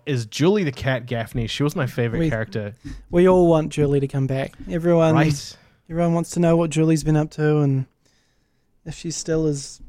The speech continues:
Speaker 2: as hot as she was when we were <laughs> kids back in the day.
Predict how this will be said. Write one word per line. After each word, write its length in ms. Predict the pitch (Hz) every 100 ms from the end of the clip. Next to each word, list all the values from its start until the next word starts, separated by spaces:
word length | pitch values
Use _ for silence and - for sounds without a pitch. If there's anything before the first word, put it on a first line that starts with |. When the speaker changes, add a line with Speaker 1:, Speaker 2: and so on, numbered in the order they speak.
| - _ 160
Speaker 2:
as 140 | 156
hot 180 | - 156
as 120 | 156
she 120 | -
was 320 | 156 151 151 147
when 180 | 151
we 80 | 151
were 220 | 151 151 151 571 453
<laughs> 1120 | - - _ _ _ _ _ _ _ _ _
kids 260 | - 165 156
back 240 | 156 147
in 60 | 160
the 100 | 160
day. 280 | 151 143